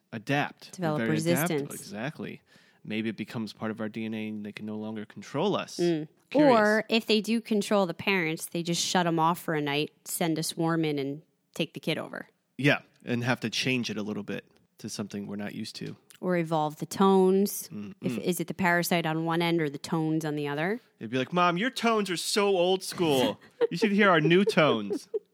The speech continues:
Speaker 2: Well, what's interesting there, too, and this is why, you know, I'm thinking that Maya is a controlled human, a real one. We find out that Christina hasn't been sleeping either. She's been up late painting, and when she reveals it,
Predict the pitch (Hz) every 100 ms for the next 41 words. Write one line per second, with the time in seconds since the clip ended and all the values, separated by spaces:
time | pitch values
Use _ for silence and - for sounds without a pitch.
0 | 453 _ - - - - - 302 302 254
1 | 302 311 - 349 392 415 415 370 320 285
2 | 262 - 339 277 202 226 - 214 214 233
3 | - 226 220 214 196 190 190 185 - 196
4 | 196 185 175 175 - 330 320 214 180 160
5 | 156 - 165 156 147 147 - 156 156 -
6 | 151 - 151 139 143 - - - 160 147
7 | 147 147 147 143 143 139 151 _ 214 247
8 | 359 349 269 233 220 214 - 247 220 196
9 | 185 180 165 - 190 160 - - 175 -
10 | - - - - 160 147 160 160 151 156
11 | 156 - - 202 185 165 156 151 147 -
12 | 156 165 165 294 247 185 165